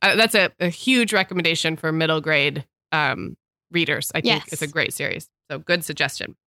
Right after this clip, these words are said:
Speaker 1: Okay, we also got an email from Laura, whose sons are six and three. Um, and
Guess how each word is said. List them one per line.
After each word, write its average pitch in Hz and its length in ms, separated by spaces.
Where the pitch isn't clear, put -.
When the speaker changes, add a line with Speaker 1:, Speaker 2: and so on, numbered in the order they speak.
Speaker 1:
Okay, 196 240
we 180 140
also 185 220
got 196 140
an 180 120
email 180 220
from 165 200
Laura, 202 440
whose 214 260
sons - 440
are 175 200
six - 400
and 165 200
three. 185 420
Um, 170 260
and 170 280